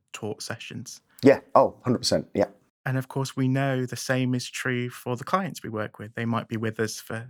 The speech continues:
Speaker 1: sixty minutes, they might be with us for ninety minutes. And it's easy to sort of, I suppose, particularly when you are on the programme, you're first sort of starting out,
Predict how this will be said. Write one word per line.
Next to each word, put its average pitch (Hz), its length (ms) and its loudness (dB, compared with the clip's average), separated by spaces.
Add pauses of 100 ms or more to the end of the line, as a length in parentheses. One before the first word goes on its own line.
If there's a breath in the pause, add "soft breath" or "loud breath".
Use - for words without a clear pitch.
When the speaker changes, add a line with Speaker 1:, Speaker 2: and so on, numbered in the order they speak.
(100)
Speaker 1:
sixty - 360 -8
minutes, 123 380 -4
they 113 80 -10
might 113 160 -8
be 117 40 -12
with 113 120 -8
us - 100 -14
for - 80 -10
ninety 117 320 -6
minutes. 120 400 -4 (500 loud breath)
And 123 220 0
it's 120 220 -4
easy 127 500 -2
to 110 140 -10
sort - 240 -10
of, 117 140 -6
I 110 100 -4
suppose, 117 640 -4 (340 soft breath)
particularly 113 640 -4 (320)
when 117 240 0
you 113 200 -2
are 110 220 0
on 127 180 2
the 120 80 0
programme, 113 560 -2
you're 107 220 -6
first - 380 -6
sort 117 140 -12
of - 60 -14
starting 120 380 -4
out, 117 220 -2